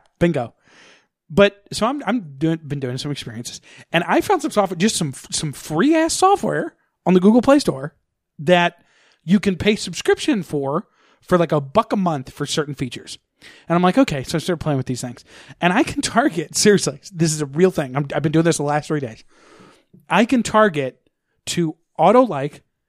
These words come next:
auto follow, and auto comment via a selection of generated comments that I type out,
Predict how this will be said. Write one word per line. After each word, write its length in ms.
auto 280
follow, 680
and 240
auto 300
comment 600
via 340
a 60
selection 480
of 160
generated 400
comments 300
that 200
I 140
type 260
out, 280